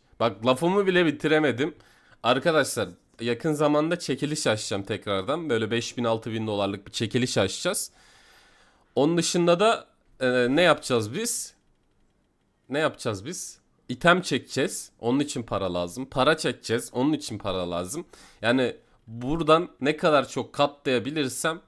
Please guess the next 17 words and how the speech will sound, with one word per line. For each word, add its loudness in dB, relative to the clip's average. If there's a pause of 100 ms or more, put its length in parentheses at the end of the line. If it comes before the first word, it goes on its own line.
(160)
benim 4
için -8
o -4
kadar 0
kar 2
arkadaşlar. -4 (380)
O 2
yüzden 2
çok 0
önemli. 0
Sabah 2
sabah -2
güzel -2
güzel -4
katlamamız. -4 (380)
Haydi 2
başlayalım. -2